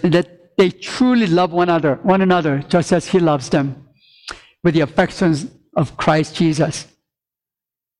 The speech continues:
So how can we love one another, especially when we are all different? So when Paul says, "I yearn for you all with the affection of,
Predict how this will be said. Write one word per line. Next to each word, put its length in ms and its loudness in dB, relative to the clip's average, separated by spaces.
So 120 2
how 180 2
can 300 0
we 120 0
love 280 0
one 180 0
another, 720 -2
especially 460 0
when 160 2
we 80 2
are 120 2
all 420 2
different? 420 -2
So 180 -2
when 200 2
Paul 320 0
says, 380 -4
"I 100 0
yearn 360 0
for 140 -2
you 180 0
all 480 0
with 120 0
the 60 4
affection 480 0
of, 200 -2